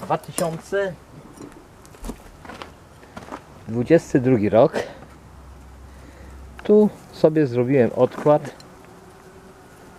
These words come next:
z matką zapasową. W sposób, proszę Państwa, bardzo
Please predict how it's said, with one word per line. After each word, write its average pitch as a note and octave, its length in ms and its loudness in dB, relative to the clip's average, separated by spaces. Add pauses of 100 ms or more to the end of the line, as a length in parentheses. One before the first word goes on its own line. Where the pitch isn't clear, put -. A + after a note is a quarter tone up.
(1500)
z - 180 -16
matką B2 440 0
zapasową. A2+ 800 2 (1700)
W - 40 -20
sposób, - 600 0 (1000)
proszę B2 240 -8
Państwa, B2+ 540 -2
bardzo G#2 640 0